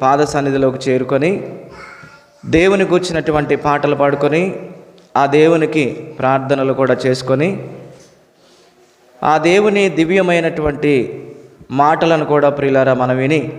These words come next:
మనలను మనం బలపరుచుకొని దేవునికి, పరలోకానికి సమీపస్తులం అవడానికి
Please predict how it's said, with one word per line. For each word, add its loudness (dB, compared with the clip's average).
మనలను 4
మనం 2
బలపరుచుకొని 0
దేవునికి, 2
పరలోకానికి 0
సమీపస్తులం -2
అవడానికి 2